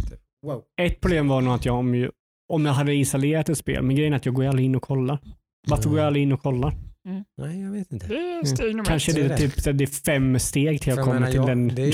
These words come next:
Speaker 1: ju
Speaker 2: <laughs>
Speaker 1: nästa, det är ju nästa liksom hur min, hur mitt användande av Game Pass ser ut. Jag har ju säkerligen installerat typ femtio spel och provat dem på
Speaker 2: Mm.
Speaker 1: Game Pass.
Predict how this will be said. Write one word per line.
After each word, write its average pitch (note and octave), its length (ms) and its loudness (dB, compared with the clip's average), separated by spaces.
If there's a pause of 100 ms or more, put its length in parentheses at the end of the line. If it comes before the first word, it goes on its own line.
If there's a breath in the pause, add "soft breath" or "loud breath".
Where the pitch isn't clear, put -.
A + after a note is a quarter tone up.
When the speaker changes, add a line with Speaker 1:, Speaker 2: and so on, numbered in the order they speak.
Speaker 1:
ju F3 40 2
Speaker 2:
<laughs> - 0 -
Speaker 1:
nästa, F3 300 2
det - 60 2
är - 20 4
ju D#3+ 60 2
nästa D#3+ 360 -2
liksom C#3 460 -4
hur B2+ 160 -4
min, B2 340 -4
hur A#2+ 100 -2
mitt A#2+ 220 -4
användande B2+ 640 -2
av A#2+ 160 -2
Game G#2+ 220 -4
Pass - 200 -8
ser A#2+ 140 -6
ut. D3 260 -4
Jag A2 80 -4
har A2+ 120 -2
ju A2 120 -4
säkerligen C3+ 560 -4
installerat A#2+ 540 -4
typ - 180 -8 (320)
femtio G#2 600 -6
spel C#3+ 420 -6
och B2 80 -8
provat G#2 580 -6
dem E3 220 -4 (300)
på C#3+ 40 0
Speaker 2:
Mm. A#2+ 140 2
Speaker 1:
Game G#2 120 -4
Pass. - 320 -10